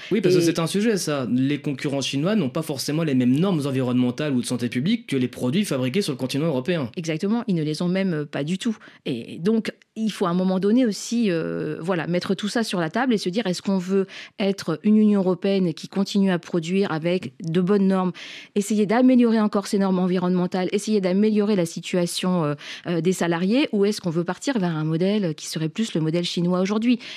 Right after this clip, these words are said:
Speaker 2: Et donc, euh, là, je, je pense que, voilà, il faut, il y a encore beaucoup, euh, de chemin à faire à, à l'intérieur de l'Union européenne pour se mettre d'accord.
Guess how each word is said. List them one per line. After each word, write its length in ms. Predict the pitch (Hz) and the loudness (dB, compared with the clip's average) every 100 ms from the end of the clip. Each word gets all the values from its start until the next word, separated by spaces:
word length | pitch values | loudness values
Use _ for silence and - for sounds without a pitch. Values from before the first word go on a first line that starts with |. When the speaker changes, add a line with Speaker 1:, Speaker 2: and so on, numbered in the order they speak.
| - | -8
Speaker 2:
Et 100 | 170 | -2
donc, 240 | 175 196 - | 0 0 0
euh, 160 | 165 | 0
là, 160 | 165 196 | 2 0
je, 320 | 180 160 151 | 0 0 2
je 120 | 151 | 0
pense 360 | 147 202 208 - | -2 0 -2 -2
que, 260 | - 147 143 | -6 -4 -4
voilà, 220 | 151 131 | -6 -6
il 100 | 147 | -8
faut, 140 | - | -10
il 100 | - | -4
y 80 | 165 | 0
a 80 | 156 | 0
encore 240 | 170 247 220 | 0 -2 0
beaucoup, 480 | 214 247 - 294 - - - | 0 0 2 0 0 -6 -2
euh, 120 | 196 190 | 0 4
de 140 | 214 | 2
chemin 360 | 208 202 208 220 | 2 2 4 2
à 80 | |
faire 260 | 175 226 226 | 0 0 0
à, 260 | 165 - 165 | -2 -2 0
à 40 | |
l'intérieur 320 | 170 180 175 | 0 0 0
de 80 | 170 | 2
l'Union 180 | 160 156 | 2 0
européenne 280 | 151 190 208 | 0 0 -2
pour 160 | - | -4
se 80 | - | -6
mettre 200 | 160 - | -8 -6
d'accord. 320 | 151 - 160 | -8 -6 -8